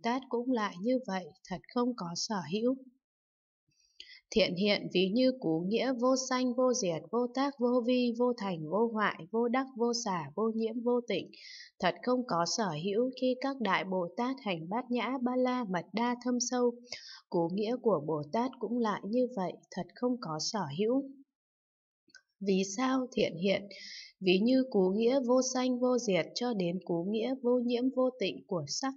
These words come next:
cho đến thức, thật không có sở hữu. Khi các đại Bồ Tát hành Bát Nhã Ba La Mật Đa thâm sâu, cú nghĩa của Bồ Tát cũng lại như vậy,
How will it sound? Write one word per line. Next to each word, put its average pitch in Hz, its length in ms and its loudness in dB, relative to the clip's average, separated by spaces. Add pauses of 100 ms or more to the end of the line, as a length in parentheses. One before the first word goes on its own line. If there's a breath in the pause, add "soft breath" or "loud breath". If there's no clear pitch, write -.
cho - 160 -4 (100)
đến 165 200 0 (100)
thức, 285 140 2 (500 loud breath)
thật 151 240 0
không 254 260 0
có 180 160 0 (140)
sở 220 80 -2 (200)
hữu. 254 260 2 (420 loud breath)
Khi 269 180 6
các 285 220 2
đại 214 300 2
Bồ 170 240 2
Tát 254 200 0 (100)
hành 170 300 -2
Bát 254 200 -2
Nhã 240 160 -2 (160)
Ba 247 140 0
La 254 320 2
Mật 180 220 -4
Đa 233 320 -2
thâm 240 120 -2 (160)
sâu, 247 260 0 (420 loud breath)
cú 165 220 2
nghĩa 220 280 0
của 175 260 2
Bồ 175 160 -2 (100)
Tát 247 280 0
cũng 240 200 -2
lại 214 300 -2
như 247 280 2
vậy, 185 180 0